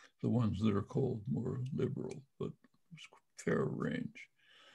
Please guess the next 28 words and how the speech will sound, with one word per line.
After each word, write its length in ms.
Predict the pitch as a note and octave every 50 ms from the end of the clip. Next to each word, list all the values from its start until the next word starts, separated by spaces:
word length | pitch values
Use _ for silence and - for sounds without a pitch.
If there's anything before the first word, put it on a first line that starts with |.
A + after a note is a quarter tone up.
| - -
Among 180 | - C#3+ D3+ C#3+
Republicans, 1000 | C#3 C3 B2 A2+ - - D#3+ E3+ G3 A3 F3+ D#3 D3+ E3+ E3+ F3 E3+ D#3+ - - _ _ _ _ _ _ _ _ _ _ _ _ _ _ _ _ _ -
Fox 440 | - - C#3 C#3 C3 C3 - - -
News, 600 | C3+ B2+ B2 A#2+ A#2+ B2 B2+ C3 C3 - - - _ _ _ _ _ _ _ _ _ -
Rush 320 | - A2 A2 A2+ A2 - -
Limbaugh, 640 | C3 B2 A#2 - - A#2+ A#2+ A#2 A#2+ C3 C3 B2+ - _ _ _ _ _ _ _ _ -
Breitbart, 560 | A2+ A2 G#2+ A2 - - - - - - - - _ _ _ _ _ _ _ _ _ _ _ _ _ _ _ -
almost 380 | - A2 G#2+ G#2 - - - -
nothing 340 | A#2+ A#2 G#2+ - A2+ - -
else. 240 | - - - - - - - - _ _ _ _ _ _ _ - _ _ _ _ -
Well, 260 | C3 B2+ D#3+ G#3 F#3+ - _ _ _ _ _ _
if 180 | - C#3+ - -
that's 480 | - C3+ C3+ C3+ C3 - - - - - _ _
where 160 | - A#2 A#2 A2+
your 160 | G#2 G#2+ G#2+
picture 400 | G#2+ - - C3+ - - - A#2+
of 80 | G#2
the 80 | F#2+ G#2
world 400 | G2+ A#2 D3 D#3+ E3 - - -
is 140 | - - -
coming 340 | - - - - - B2+ A#2+
from, 300 | - - - - - - - - _ _ _ _ _ _ _ _ _ _ _ _ _ _ _ _ -
you're 120 | - G#2+
gonna 200 | A2 B2 A#2 G#2
have 140 | G#2+ A2 G#2+
a 100 | G#2+ G#2+
very 320 | G#2 A#2 C#3+ C#3 - G2
strange 500 | - - - - C3 - - B2 - -